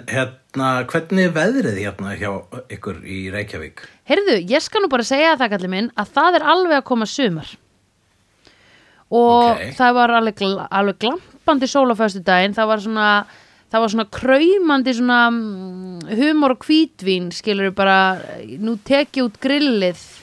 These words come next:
Speaker 2: stemming, sko. Í borginni.
Speaker 1: Ok.
Speaker 2: Já, það var alveg
Speaker 1: Er
Speaker 2: svona
Speaker 1: sú stemning komin þangað sem sé til Reykjavíkur?
Speaker 2: Eiginlega.
Speaker 1: Stemningin sú?
Speaker 2: E-, eiginlega, sko.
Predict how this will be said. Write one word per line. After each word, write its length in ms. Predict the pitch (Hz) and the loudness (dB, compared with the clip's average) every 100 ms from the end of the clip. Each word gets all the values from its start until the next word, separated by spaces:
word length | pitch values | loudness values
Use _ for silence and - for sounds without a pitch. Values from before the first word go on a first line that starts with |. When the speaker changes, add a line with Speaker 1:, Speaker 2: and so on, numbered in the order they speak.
| - 120 | -20 -16
Speaker 2:
stemming, 580 | - - 240 208 165 160 | -10 0 0 0 -4 -10
sko. 380 | - - 147 - _ _ _ _ _ _ _ _ _ _ _ _ _ _ _ _ _ | -14 -14 -14 -14 _ _ _ _ _ _ _ _ _ _ _ _ _ _ _ _ _
Í 420 | - 254 254 240 226 | 0 4 4 2 2
borginni. 440 | 226 208 185 165 | 0 0 -2 -4
Speaker 1:
Ok. 340 | 127 160 - - - | -4 -4 -6 -10 -4
Speaker 2:
Já, 260 | 208 185 165 - | 0 0 -2 -2
það 140 | 233 226 | 0 2
var 140 | 240 | 4
alveg 220 | 240 233 | 2 2
Speaker 1:
Er 40 | 233 | 0
Speaker 2:
svona 240 | 214 214 | 0 0
Speaker 1:
sú 60 | - | -2
stemning 640 | - 143 165 202 196 185 | -4 -2 0 0 2 0
komin 560 | - - 175 190 233 208 | -4 -4 0 4 4 2
þangað 440 | - 196 190 175 - | 0 -2 -2 -4 -4
sem 140 | 175 | -6
sé 200 | 170 165 | -6 -8
til 420 | - 196 196 165 - _ - | 2 4 4 0 -12 _ -6
Reykjavíkur? 840 | 175 196 - 131 107 - 87 82 - | 0 0 0 -2 -4 -6 -12 -12 -4
Speaker 2:
Eiginlega. 460 | 226 254 220 214 170 | -2 0 2 2 0
Speaker 1:
Stemningin 340 | 175 160 165 | 0 -2 -4
sú? 340 | - 160 87 - _ - | -2 -4 -4 -10 _ -6
Speaker 2:
E-, 200 | 240 240 | -6 -2
eiginlega, 480 | 240 254 226 190 175 | -2 0 0 -2 -4
sko. 280 | - 170 | -10 -12